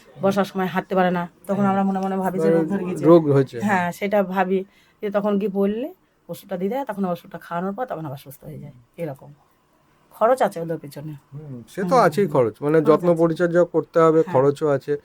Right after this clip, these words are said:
Speaker 2: তো, আহ, একটা তো আপনি দেখছেন যে এখান থেকে একটা ডিম পাচ্ছেন, সেই ডিম থেকে হয়তো আপনি প্রতিদিনে একটা, আহ, চল্লিশ, পঞ্চাশ বা ষাট টাকা একটা পাচ্ছেনই।
Speaker 1: হ্যাঁ,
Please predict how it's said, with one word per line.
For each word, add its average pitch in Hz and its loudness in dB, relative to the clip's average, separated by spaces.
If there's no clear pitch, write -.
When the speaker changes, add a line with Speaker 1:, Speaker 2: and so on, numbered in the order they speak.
Speaker 2:
তো, 180 8
আহ, 170 -2
একটা - -10
তো 202 -2
আপনি 214 0
দেখছেন 214 0
যে 202 0
এখান 202 -2
থেকে 196 -2
একটা 196 -4
ডিম 185 -2
পাচ্ছেন, 180 -6
সেই 170 -10
ডিম 170 -2
থেকে 170 -4
হয়তো 170 2
আপনি 165 0
প্রতিদিনে 170 2
একটা, 165 0
আহ, 151 -2
চল্লিশ, 165 0
পঞ্চাশ 160 0
বা 156 -4
ষাট 151 -8
টাকা 151 -2
একটা 147 -8
পাচ্ছেনই। 156 -2
Speaker 1:
হ্যাঁ, 180 -4